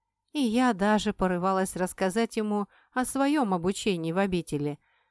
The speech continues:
но передумала. Ему не стоит знать, кто я такая.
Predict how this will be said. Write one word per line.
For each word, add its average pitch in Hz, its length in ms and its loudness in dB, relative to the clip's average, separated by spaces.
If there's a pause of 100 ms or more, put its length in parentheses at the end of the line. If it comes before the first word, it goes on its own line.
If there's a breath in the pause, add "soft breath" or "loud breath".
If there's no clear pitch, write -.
(280)
но 262 240 -2
передумала. 147 880 -2 (800)
Ему 254 360 2
не 254 140 0
стоит 147 500 -2
знать, 151 380 -6
кто - 220 -8
я 160 120 -2
такая. 160 600 -10